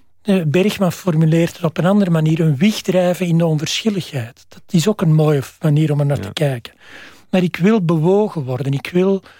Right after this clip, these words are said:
Speaker 1: ook als ik zelf iets maak, in het beste geval mensen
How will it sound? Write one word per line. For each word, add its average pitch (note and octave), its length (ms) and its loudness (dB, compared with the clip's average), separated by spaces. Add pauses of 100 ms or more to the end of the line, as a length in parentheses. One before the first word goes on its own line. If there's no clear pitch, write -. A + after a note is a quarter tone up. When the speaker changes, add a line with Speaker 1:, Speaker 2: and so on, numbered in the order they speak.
(260)
Speaker 1:
ook F#3 160 -4
als E3 140 -2
ik F3 100 -2
zelf G#3 360 -2
iets G3+ 240 -2
maak, F#3+ 440 0 (120)
in E3+ 140 -2
het D3 140 0
beste G3 280 -2
geval E3+ 440 -2 (360)
mensen G3 540 2